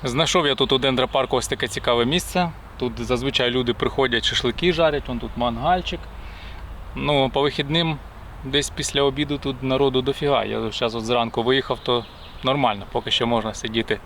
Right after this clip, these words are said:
насолоджуватись. Тож, давайте дивитися, я вон тут уже зробив розпаковку, виложив, е, жіночу модель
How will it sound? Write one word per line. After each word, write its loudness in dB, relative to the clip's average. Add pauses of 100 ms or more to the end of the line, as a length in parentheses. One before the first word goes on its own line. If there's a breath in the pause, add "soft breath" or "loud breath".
насолоджуватись. -2 (380 loud breath)
Тож, 0
давайте 4
дивитися, 2
я 4
вон 0
тут 0
уже 2
зробив 2
розпаковку, 0 (560 loud breath)
виложив, 2 (720)
е, 0
жіночу 0
модель 4